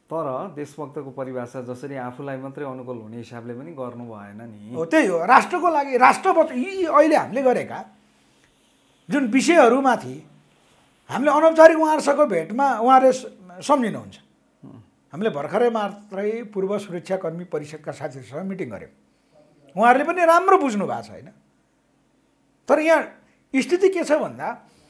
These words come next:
Speaker 2: आजको विश्व यी विशेष गरी चाहिँ पाँचवटा शक्ति राष्ट्र जो भिटो प्राप्त राष्ट्रहरू छन्,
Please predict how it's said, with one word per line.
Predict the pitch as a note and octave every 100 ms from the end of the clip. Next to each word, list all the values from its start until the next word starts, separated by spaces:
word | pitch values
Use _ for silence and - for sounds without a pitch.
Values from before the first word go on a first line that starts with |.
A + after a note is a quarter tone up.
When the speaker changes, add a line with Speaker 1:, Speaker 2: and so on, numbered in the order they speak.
| _ _ _ _ -
Speaker 2:
आजको | B3 D4+ E4
विश्व | B3+ A#3 - D#3+ C3 G3+ - _ _ _ _ _ _ _ -
यी | C4+ A#3+ F#3+ D#3 D3+
विशेष | G#3+ C4 B3
गरी | A#3 B3
चाहिँ | G3+ A#3
पाँचवटा | A3+ G#3+ A3 G#3+
शक्ति | G#3 - F3+
राष्ट्र | E3 - A3+
जो | G#3+
भिटो | F3+ B2+ A#2+ A3+
प्राप्त | - E3 -
राष्ट्रहरू | E3 D3+ - B2+ G#2
छन्, | C#3+